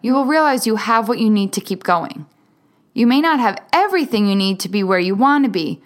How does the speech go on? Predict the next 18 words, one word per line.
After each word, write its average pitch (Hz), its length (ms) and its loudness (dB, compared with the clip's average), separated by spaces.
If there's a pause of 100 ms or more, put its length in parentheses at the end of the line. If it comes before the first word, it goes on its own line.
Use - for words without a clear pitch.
(180)
but 220 100 0
you're 247 140 0
on 277 180 2
your 240 140 0
way, 165 380 -2 (100)
so - 240 -4
don't 208 320 -2
stop. - 480 -4 (220)
Now, 240 160 0
how 247 200 0
do 311 60 -2
you 320 100 -2
make 311 180 0
sure 247 180 0
you 233 160 0
keep 254 260 -2
this 226 160 -2
whole 208 240 2